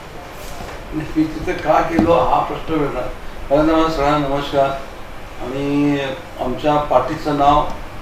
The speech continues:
माननीय शरदचंद्रजी पवार पार्टी म्हणून आहे, इथे गट आमचा नाही, आमच्याकडे आमचा हा गट नाही. मी नेहमी लोकांना सांगतो की पार्टी आहे शरदचंद्र पवार,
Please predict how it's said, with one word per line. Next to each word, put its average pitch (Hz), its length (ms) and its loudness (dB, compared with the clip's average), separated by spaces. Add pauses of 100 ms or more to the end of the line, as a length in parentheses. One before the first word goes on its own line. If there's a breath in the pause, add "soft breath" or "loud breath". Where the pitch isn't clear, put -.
(160)
माननीय 143 440 0 (160)
शरदचंद्रजी 131 640 -2
पवार 135 420 4 (960)
पार्टी 139 280 6
म्हणून 175 200 2
आहे, - 220 0 (500)
इथे 165 120 -2
गट 165 280 2
आमचा 165 400 0
नाही, 165 200 4
आमच्याकडे - 420 -6
आमचा - 200 -4
हा 143 140 0
गट 143 200 0
नाही. 127 160 -4 (440)
मी 139 80 0
नेहमी 143 200 2
लोकांना 143 260 0
सांगतो 131 160 -6
की 160 60 -2
पार्टी 151 420 -4
आहे 101 180 -2
शरदचंद्र - 520 -8
पवार, 120 340 -2